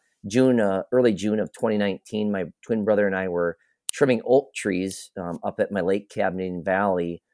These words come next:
Um, and it's something we do every year. It's something that we just, you know, these ugly eyesores in the <laughs> yard,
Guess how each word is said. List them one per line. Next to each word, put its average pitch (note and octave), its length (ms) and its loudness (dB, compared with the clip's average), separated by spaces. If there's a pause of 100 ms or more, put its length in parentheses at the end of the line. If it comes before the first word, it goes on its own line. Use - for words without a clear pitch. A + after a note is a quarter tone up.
(340)
Um, E2+ 380 -6
and A2 160 2
it's G#2+ 120 -6
something A#2+ 300 0
we G2+ 80 -2
do G#2 140 2
every G#2 260 4
year. F#2+ 320 2
It's - 160 -4
something G2 320 -6
that F#2 220 -4
we F2 100 -6
just, F#2 240 -6
you F#2 80 -6
know, F2 300 -4
these F#2+ 240 -4 (100)
ugly G2 480 2
eyesores F#2+ 540 2
in F#2+ 80 -2
the G#2 100 -2
<laughs> - 0 -
yard, G2+ 460 2